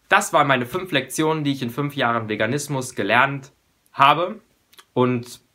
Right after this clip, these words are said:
es werden wahrscheinlich noch viele andere Lektionen folgen, die ich lernen werde in meinen nächsten Jahren. Habt ihr irgendwas anderes gelernt? Habt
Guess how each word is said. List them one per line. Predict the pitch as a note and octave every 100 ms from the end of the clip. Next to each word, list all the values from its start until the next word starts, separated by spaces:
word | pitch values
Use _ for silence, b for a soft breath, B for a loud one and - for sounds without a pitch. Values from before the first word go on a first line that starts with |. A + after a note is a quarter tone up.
| -
es | C3 B2
werden | A#2
wahrscheinlich | G#2+ A2 G#2
noch | -
viele | - G2+ - -
andere | G#2+ A2 C3+
Lektionen | C#3 C#3 - D3 C#3 D3+ D3+
folgen, | - D#3 D3+ D#3+ F#3 E3+
die | E3+
ich | E3 -
lernen | D3+ D#3+ D#3+ D#3+
werde | D#3 D3+
in | D3
meinen | D3+ D3+
nächsten | D3+ D3+ -
Jahren. | D3+ D3 D3 D#3+ D3+ b b b b b b b
Habt | D#3+ F3
ihr |
irgendwas | G3+ G3 E3 -
anderes | F3+ A3 D#3+ -
gelernt? | B2 A2+ G#2+ G#2+ A2
Habt | -